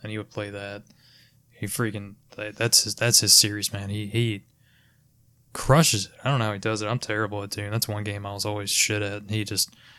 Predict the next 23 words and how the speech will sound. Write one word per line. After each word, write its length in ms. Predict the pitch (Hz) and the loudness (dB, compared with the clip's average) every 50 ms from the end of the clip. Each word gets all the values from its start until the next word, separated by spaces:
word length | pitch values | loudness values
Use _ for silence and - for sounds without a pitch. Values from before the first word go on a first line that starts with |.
| - _ | -18 _
goes 240 | - 117 107 110 104 | -2 0 0 2 0
around 420 | 104 104 110 110 110 110 98 - _ | 0 0 0 0 0 -2 -4 -6 _
blowing 340 | - 104 104 113 117 113 | -4 -2 -2 -2 -2 0
demons 340 | 104 113 117 117 113 113 113 | 0 0 0 0 0 -2 -2
up, 240 | 113 117 113 107 - | -4 -4 -6 -8 -8
so 100 | - 107 | -10 -10
it's 140 | 104 - - | -6 -4 -2
really 160 | 120 113 107 | -2 -2 -2
cool 180 | - 117 107 104 | -4 -4 -4 -4
to 60 | 104 | -6
watch 240 | 104 104 104 101 - | -6 -6 -4 -2 -2
that. 300 | 107 104 104 107 110 117 - _ _ _ _ _ _ _ _ _ _ _ _ - - | -2 0 -2 -4 -6 -8 -12 _ _ _ _ _ _ _ _ _ _ _ _ -8 -4
And 80 | 117 | -4
he 80 | 113 117 | -2 -2
just 260 | 123 131 117 - - - - - - - - _ _ _ | 0 0 0 0 0 -8 -20 -20 -20 -20 -20 _ _ _
really 180 | - 139 139 127 | 6 6 8 8
love 140 | 120 117 107 | 6 6 2
how 140 | 117 110 110 | 0 0 0
he 80 | 110 | -2
interacts 380 | 110 107 110 110 110 104 - - | -2 -2 -2 -2 -2 -2 -4 -6
with 100 | 117 110 | -6 -6
the 100 | 110 107 | -6 -8
audi-, 380 | 110 113 113 113 117 117 117 | -8 -10 -10 -10 -10 -12 -14